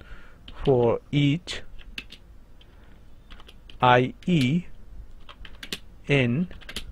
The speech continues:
So all the windows, uh, are called shell windows.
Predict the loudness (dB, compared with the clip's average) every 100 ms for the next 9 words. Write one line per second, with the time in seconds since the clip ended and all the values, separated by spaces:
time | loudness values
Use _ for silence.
0 | -12 -14 -16 -18 -18 -16 -16 -16 -20 -14
1 | -6 0 0 6 12 12 12 10 6 6
2 | 6 6 2 -6 -16 -16 4 8 10 10
3 | 8 8 8 2 8 10 12 8 4 0
4 | -4 -4 -6 -12 -16 -16 -8 2 10 12
5 | 12 8 4 2 -4 -6 -14